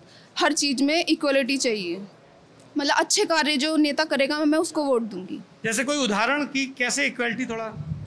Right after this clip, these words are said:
Speaker 1: मतलब, गर्ल्स बॉयज़ में इक्वलिटी होनी चाहिए और, मतलब, सभी चीज़ों में इक्वलिटी होनी चाहिए और जो अच्छे काम करेगा, सर।
Speaker 2: कोई आपको लगता है नेता जो अच्छे काम करता दिख रहा हो?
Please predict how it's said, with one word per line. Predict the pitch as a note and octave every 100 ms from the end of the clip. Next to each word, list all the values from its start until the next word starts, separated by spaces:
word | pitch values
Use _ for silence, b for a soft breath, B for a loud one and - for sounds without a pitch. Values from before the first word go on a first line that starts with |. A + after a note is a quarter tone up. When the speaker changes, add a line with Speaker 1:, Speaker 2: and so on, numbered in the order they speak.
| - - - - - - - - - - - - - - - - -
Speaker 1:
मतलब, | B3+ B3+ D4+ B3+
गर्ल्स | C4+ C#4 E4
बॉयज़ | C#4+ C4+ D4 D4+
में | D4+
इक्वलिटी | D4+ C#4 C#4 D4
होनी | D4+ C#4
चाहिए | C4+ C#4+ C#4 C4+ C4+ C4+ b b b b -
और, | C4 C#4+
मतलब, | D4 D4 G4+
सभी | F#4 D4+ F4+
चीज़ों | E4+ D4
में | D4
इक्वलिटी | D4+ D#4 C#4 C#4
होनी | D#4 C#4 C#4+
चाहिए | C4+ D4+
और | D4+
जो | F#4
अच्छे | - D#4+ - F4+
काम | C#4+ B3
करेगा, | A#3 A3 G#3+
सर। | A3 A3 G#3 - - -
Speaker 2:
कोई | C#4 A#3+
आपको | A#3 A#3
लगता | B3+ A#3+ C#4+
है | D4+
नेता | C4+ C4+
जो | C4+
अच्छे | B3+ - A#3+
काम | A#3+ A#3
करता | A3+ A#3+
दिख | G#3 F#3+
रहा |
हो? | F#3